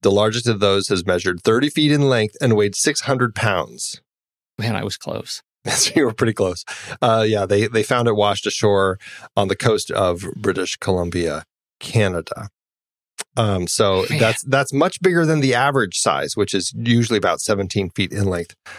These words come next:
Speaker 1: hundred fifty to hundred seventy-five pounds. But they think, they speculate that it could actually grow up to potentially a thousand pounds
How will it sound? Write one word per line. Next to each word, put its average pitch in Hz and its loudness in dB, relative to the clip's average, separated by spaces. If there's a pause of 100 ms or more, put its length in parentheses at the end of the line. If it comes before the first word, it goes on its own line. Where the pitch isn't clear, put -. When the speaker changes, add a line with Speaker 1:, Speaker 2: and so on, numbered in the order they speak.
(140)
Speaker 1:
hundred 104 2
fifty 95 0
to 80 -2
hundred 92 -2
seventy-five 85 -2
pounds. - -6 (320)
But 143 2
they 170 4
think, 165 0
they 143 2
speculate 120 0 (280)
that 113 2
it 127 0
could 156 2
actually 127 0
grow 101 2 (180)
up 131 0
to 107 2
potentially 101 -2
a - -6
thousand 101 -2
pounds - -8